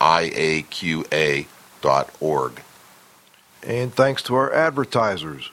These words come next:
Speaker 2: Grey Wolf Sensing Solutions, who use advanced sensor software technology and embedded computers to provide superior environmental test instrumentation. Visit them at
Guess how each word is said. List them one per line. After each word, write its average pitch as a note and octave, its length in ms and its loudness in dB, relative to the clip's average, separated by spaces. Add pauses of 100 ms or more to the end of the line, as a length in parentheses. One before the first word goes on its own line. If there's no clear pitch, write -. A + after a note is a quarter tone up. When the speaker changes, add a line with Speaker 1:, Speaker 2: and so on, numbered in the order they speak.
(160)
Speaker 2:
Grey A2+ 260 2
Wolf D#3 440 0
Sensing C3+ 480 0
Solutions, G#2 840 -2
who A#2 140 0
use A2+ 360 2
advanced G#2+ 580 -2
sensor C#3 480 2
software C3+ 560 4
technology D#3+ 960 2
and A2 200 0
embedded F#2 520 0
computers D3 580 2 (460)
to B2 100 -4
provide A#2+ 480 2
superior D#3+ 580 2
environmental C3+ 840 2
test - 400 -2
instrumentation. A2+ 920 -2 (480)
Visit D3 360 0
them A2+ 360 0
at G#2+ 240 2